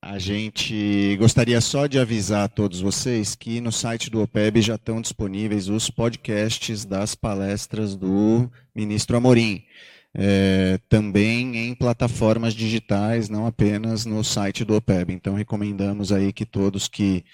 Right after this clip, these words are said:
ou queiram reu-, reouvir ou que não tenham podido participar de palestras anteriores, que acessem aí opeb ponto org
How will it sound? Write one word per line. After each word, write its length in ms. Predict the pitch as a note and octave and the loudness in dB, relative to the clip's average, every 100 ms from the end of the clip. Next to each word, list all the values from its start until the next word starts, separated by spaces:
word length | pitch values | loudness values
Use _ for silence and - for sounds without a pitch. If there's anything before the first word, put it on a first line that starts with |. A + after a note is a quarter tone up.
| - - - _ | -20 -20 -20 _
ou 160 | A2 A2+ | 4 4
queiram 360 | A#2+ A2+ A2 | 6 6 6
reu-, 400 | G#2+ A#2 A2+ G#2 - | 6 8 8 6 4
reouvir 720 | A2 A#2 G#2+ F#2+ A2 C3 A#2 | 6 8 8 6 4 6 6
ou 420 | G#2+ A2+ A2 F#2 - | 6 6 4 2 -4
que 80 | A2 | -4
não 160 | G#2+ | -4
tenham 240 | G2+ G#2+ G#2+ | 0 0 2
podido 340 | G#2+ G2 G2+ - | 2 2 0 2
participar 680 | G2+ - - - G#2 G2+ | -2 -2 -8 -2 0 0
de 160 | F#2+ F#2+ | -2 -2
palestras 560 | G2+ G2 G2 - G2 | 0 0 -2 -4 -4
anteriores, 680 | F#2+ F#2+ G2+ G2 G2 G#2 G#2+ | -4 -4 0 2 4 4 2
que 100 | - | -2
acessem 560 | A2 - G#2 G2+ G#2 G2 | -4 -4 -4 -4 -6 -4
aí 300 | F#2+ G2 A2+ - - - | -2 0 -2 -8 -20 -6
opeb 420 | - G#2+ G#2 G2+ G2+ | 0 4 6 6 4
ponto 320 | G2+ G2 G2+ | 2 2 4
org 540 | F#2+ G#2+ A2 G#2+ A#2+ | 6 6 4 2 -2